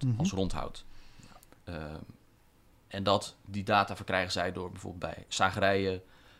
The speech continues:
Speaker 2: eh, te vragen van, oké, hoeveel hebben jullie geproduceerd?
Speaker 1: Ja, en waar blijft die andere driehonderdduizend kuub?
Speaker 2: Dat is een hele goede vraag. Dat, eh, ja, dat, dat weten wij ook niet.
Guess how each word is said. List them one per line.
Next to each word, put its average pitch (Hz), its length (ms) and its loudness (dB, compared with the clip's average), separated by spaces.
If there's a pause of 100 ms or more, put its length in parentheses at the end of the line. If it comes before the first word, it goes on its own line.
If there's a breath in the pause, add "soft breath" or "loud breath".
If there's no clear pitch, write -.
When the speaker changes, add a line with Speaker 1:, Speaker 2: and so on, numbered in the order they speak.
(160 soft breath)
Speaker 2:
eh, 92 100 -8 (1080)
te - 100 -14
vragen 85 260 0
van, 87 80 -6
oké, 90 160 -6
hoeveel 90 200 -2
hebben 95 180 0
jullie 95 140 -8
geproduceerd? 90 680 -6
Speaker 1:
Ja, 156 320 4 (460 loud breath)
en 156 340 2
waar 151 160 6
blijft 151 260 4
die 156 140 -4
andere 156 220 0
driehonderdduizend 147 1080 0
kuub? 226 220 -2
Speaker 2:
Dat - 320 -6
is 120 80 -4
een 113 60 2
hele 139 120 4
goede 131 160 2
vraag. 131 240 6
Dat, - 240 -2
eh, 104 540 6 (540)
ja, 78 200 -2
dat, 95 260 -4
dat 101 200 -2
weten 104 260 0
wij 82 100 2
ook 98 100 -2
niet. 139 220 2